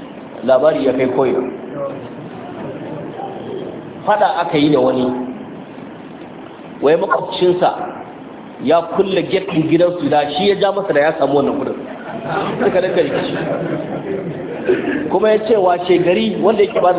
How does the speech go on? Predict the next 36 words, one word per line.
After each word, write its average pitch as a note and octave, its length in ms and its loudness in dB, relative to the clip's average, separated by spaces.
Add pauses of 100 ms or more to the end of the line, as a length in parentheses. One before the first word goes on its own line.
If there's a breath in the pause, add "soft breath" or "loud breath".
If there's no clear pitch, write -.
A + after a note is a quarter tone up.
labarin E3 240 4
ya D#3+ 160 2
ce, E3 60 4
"Wallahi D3+ 480 4
malam, D3+ 260 4
masallacin D3 480 2
nan, B2+ 140 2 (520)
ladanin F#3+ 640 4
masallacin F3 500 2
da D3 80 2
ke C#3 140 0
buɗe E3 220 4
masallaci D3 480 2
ma - 440 0
a C3+ 60 2
tsaye D#3 200 4
ga E3 80 2
wasu F3 160 4
mutane E3 340 2
suna D#3 160 4
jira C3+ 240 4
zai C3+ 100 4
buɗe. A#2+ 240 0 (460)
Saboda C#3+ 260 6 (220)
su D3+ 60 4
ma D#3+ 120 4
su - 80 -4
samu, C3+ 180 2 (500)
su C3+ 100 -2
samu C3 220 2
rabo." A#2 180 2 (1040)
To G3 120 6
ai A3+ 120 4 (120)
kaddara A#3+ 440 2
ba, - 280 -2 (420)
ba G#3 80 4